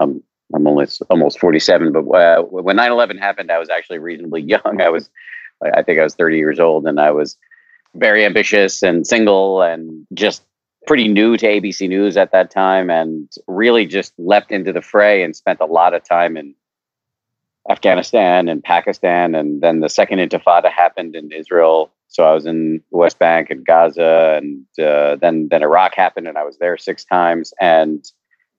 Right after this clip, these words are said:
I, in the middle of that, got depressed and didn't actually know I was depressed. And then, then I did a, this dumb thing that I've talked about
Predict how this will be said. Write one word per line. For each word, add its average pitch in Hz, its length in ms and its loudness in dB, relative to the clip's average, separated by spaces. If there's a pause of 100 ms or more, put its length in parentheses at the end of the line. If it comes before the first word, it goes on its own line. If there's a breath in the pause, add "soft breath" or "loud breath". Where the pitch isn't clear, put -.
(720)
I, 98 540 2
in 113 140 -12
the 104 80 -12
middle 135 280 0
of 87 140 -4
that, 87 340 -2
got - 320 -6
depressed 101 680 -2 (840)
and 87 600 -4 (260)
didn't 110 320 2
actually 98 300 0
know 101 240 4
I 117 100 4
was 110 140 -4
depressed. 123 440 -2
And 95 120 -10
then, 95 100 -6
then 92 140 -2
I 90 180 0
did 85 180 -8
a, 85 120 -6 (240)
this 80 140 -8
dumb 82 580 -2 (120)
thing 85 280 0
that 80 100 -2
I've 78 160 4 (160)
talked 82 220 0
about 71 300 0